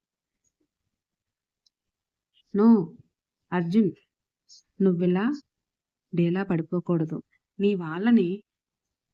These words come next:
కాపాడుకోవాలంటే నువ్వు ధైర్యంగా ఉండాలి," అనుకుంటూ పట్నంలో ఎప్పుడూ వెళ్ళే పశువుల వైద్యశాల డాక్టర్ నారాయణకి కాల్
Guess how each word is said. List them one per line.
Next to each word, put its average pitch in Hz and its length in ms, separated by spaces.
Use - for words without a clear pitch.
కాపాడుకోవాలంటే 196 1400
నువ్వు 196 180
ధైర్యంగా 190 640
ఉండాలి," 180 520
అనుకుంటూ 165 640
పట్నంలో 254 560
ఎప్పుడూ 220 420
వెళ్ళే 185 560
పశువుల 214 640
వైద్యశాల 185 600
డాక్టర్ 175 600
నారాయణకి 190 840
కాల్ 165 300